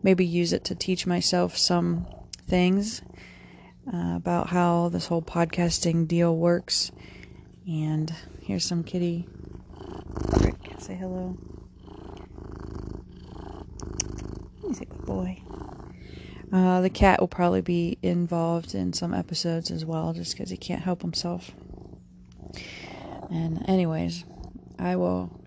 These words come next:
get back to you another time. Also, I will work on some kind of intro and maybe closing, 'cause I know that that's an important thing.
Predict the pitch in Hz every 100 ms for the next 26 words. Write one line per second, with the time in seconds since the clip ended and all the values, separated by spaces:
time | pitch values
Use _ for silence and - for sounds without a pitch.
0 | - 175 - 180 - 190 180 180 180 -
1 | 208 277 320 - - - - - - -
2 | - - - - - - - - - -
3 | - - - - - - - - - -
4 | - - - 58 - 55 - - - -
5 | - - - - - - 190 190 196 165
6 | 160 240 - - - - - - - 185
7 | 180 180 180 - 170 170 165 - 208 202
8 | 196 185 180 175 - 170 165 160 - -
9 | - - - - - 170 165 170 170 165
10 | - 92 90 92 - - 277 349 277 247
11 | 220 196 185 - 185 180 170 160 156